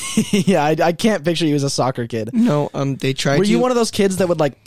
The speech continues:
Speaker 1: like, just, like, kick the grass and just, like, move your foot along the grass, and then everyone's like, "Dude, the ball's on the other side of the field"?
Speaker 2: That, and I was the kid that shot the goal and kicked
Speaker 1: Shot
Speaker 2: the
Speaker 1: the
Speaker 2: ball.
Speaker 1: goal?
Speaker 2: Kicked the ball. See, I don't even play freaking
Speaker 1: <laughs>
Speaker 2: soccer.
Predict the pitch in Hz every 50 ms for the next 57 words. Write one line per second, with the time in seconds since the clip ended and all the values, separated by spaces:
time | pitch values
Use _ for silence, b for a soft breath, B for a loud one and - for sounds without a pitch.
0 | - _ - 156 143 123 - 143 135 - 143 127 - - - - 143 - - -
1 | 131 120 123 113 113 117 117 123 - 131 123 117 117 - 123 113 - - 113 117
2 | 127 123 123 131 127 123 123 123 123 - 127 117 120 120 117 117 117 117 113 117
3 | 110 107 110 113 113 - 135 117 113 113 113 117 117 117 117 120 123 113 117 -
4 | - 247 269 226 165 135 160 147 131 180 180 196 214 202 202 185 175 180 180 165
5 | - - 175 160 170 170 160 139 135 120 - 151 165 170 120 98 - 151 139 139
6 | 156 151 156 190 - _ _ _ _ _ _ _ _ _ - 156 147 147 147 143
7 | - - - 143 147 151 147 151 139 139 - - - 147 143 143 143 _ - -
8 | 131 127 - - - - - - - - 151 139 139 127 - - 139 135 127 123
9 | 147 139 131 131 131 139 143 143 - _ _ _ _ _ _ - - 131 127 123
10 | 123 120 123 - _ _ _ _ _ _ - - - 170 - - - - - 160
11 | 156 156 151 147 147 147 - - 101 107 127 147 160 156 - 190 180 - - 202
12 | 170 165 160 156 156 156 156 160 - - - - - - 190 214 233 - 151 160
13 | 165 175 175 175 170 156 147 - - - - 185 180 277 - - 285 - 147 320
14 | - - 285 - - 262 247 247 - 220 214 196 185 208 190